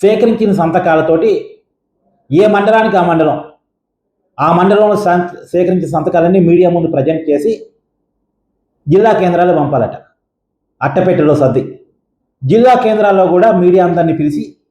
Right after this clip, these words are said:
"ఇదిగో మా జిల్లాలో ఇన్ని సంతకాలు సేకరించామని"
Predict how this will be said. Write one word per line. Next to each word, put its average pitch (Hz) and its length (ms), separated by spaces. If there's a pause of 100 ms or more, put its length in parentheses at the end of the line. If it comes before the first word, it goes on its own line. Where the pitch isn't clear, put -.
(520)
"ఇదిగో 190 240
మా 170 260
జిల్లాలో 185 280
ఇన్ని 165 200
సంతకాలు 165 440
సేకరించామని" 151 640